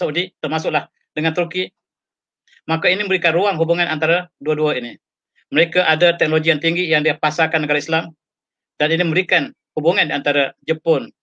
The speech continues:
dari segi teknologi dengan Islam. Tokoh-tokoh teknologi mereka yang ber-, terlibat dalam hubungan ini juga dapat diberikan Islam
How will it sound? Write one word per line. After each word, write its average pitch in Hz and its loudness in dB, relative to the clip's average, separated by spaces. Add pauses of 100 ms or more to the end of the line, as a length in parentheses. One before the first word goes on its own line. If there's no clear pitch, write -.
(160)
dari 139 0
segi 156 -6
teknologi 170 0
dengan 151 -4
Islam. 151 0 (440)
Tokoh-tokoh 180 2
teknologi 160 0
mereka 156 0 (320)
yang 143 2 (160)
ber-, 151 2 (560)
terlibat 180 -2
dalam 143 0
hubungan 160 2
ini 135 -2 (500)
juga 185 -2 (160)
dapat 143 -4
diberikan 147 -4
Islam 131 -4